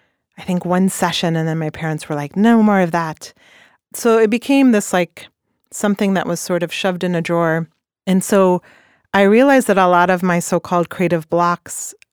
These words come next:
were rooted in a lack of movement as an adult. So it could be me moving, like taking a movement class. There's so many wonderful movement classes you can take in Seattle that are just about creating a dance in the moment and not so much about choreography.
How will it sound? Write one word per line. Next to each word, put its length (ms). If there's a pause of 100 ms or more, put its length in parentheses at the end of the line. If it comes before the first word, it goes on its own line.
(100)
were 400
rooted 460
in 120
a 120
lack 240
of 140
movement 640 (480)
as 180
an 140
adult. 440 (460)
So 460 (680)
it 120
could 180
be 120
me 280
moving, 460
like 160
taking 340
a 40
movement 400
class. 400
There's 220
so 120
many 200
wonderful 420
movement 360
classes 440
you 100
can 220
take 460 (320)
in 160
Seattle 420
that 140
are 100
just 280
about 320 (420)
creating 360
a 60
dance 360
in 80
the 60
moment 380
and 80
not 220
so 240
much 240
about 220
choreography. 720